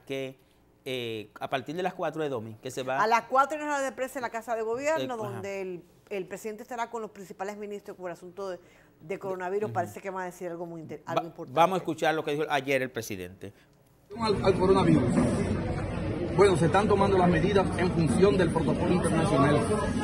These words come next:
Speaker 3: Nosotros estamos trabajando directamente con la Organización Panamericana de la Salud y la Organización Mundial de la Salud, siguiendo el protocolo que se está aplicando en todas partes del mundo. Hay varias etapas. La primera etapa son los países que no tienen ni un, ni un solo caso.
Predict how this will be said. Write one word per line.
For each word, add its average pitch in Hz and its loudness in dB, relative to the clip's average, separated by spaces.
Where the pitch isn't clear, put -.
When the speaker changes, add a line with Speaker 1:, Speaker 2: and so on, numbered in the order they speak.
Speaker 3:
Nosotros 202 4
estamos 202 4
trabajando 190 6
directamente 190 6
con 165 4
la 165 4
Organización 156 8
Panamericana 180 6
de 190 10
la 180 10
Salud - 8
y 185 10
la 190 12
Organización 175 6
Mundial 190 8
de 202 6
la 185 6
Salud, 170 4
siguiendo 202 6
el 190 6
protocolo 180 4
que 202 4
se 180 4
está 170 2
aplicando 180 4
en 160 2
todas 165 2
partes 165 2
del 151 4
mundo. 143 6
Hay 208 10
varias 214 8
etapas. 175 6
La 160 4
primera 185 4
etapa 208 8
son 208 4
los 202 6
países 190 8
que 190 6
no 185 2
tienen 190 6
ni 185 4
un, 202 4
ni - 2
un 220 4
solo 190 8
caso. - 4